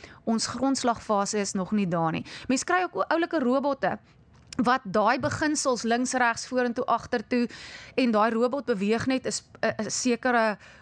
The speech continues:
hoeveelheid, ehm, blokkies aan,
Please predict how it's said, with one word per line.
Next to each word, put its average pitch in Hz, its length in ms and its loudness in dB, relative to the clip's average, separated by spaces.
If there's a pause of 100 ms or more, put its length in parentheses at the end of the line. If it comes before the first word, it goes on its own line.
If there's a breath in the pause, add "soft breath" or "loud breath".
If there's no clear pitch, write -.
hoeveelheid, 220 920 0
ehm, 196 220 2 (100)
blokkies 226 580 0
aan, 233 340 0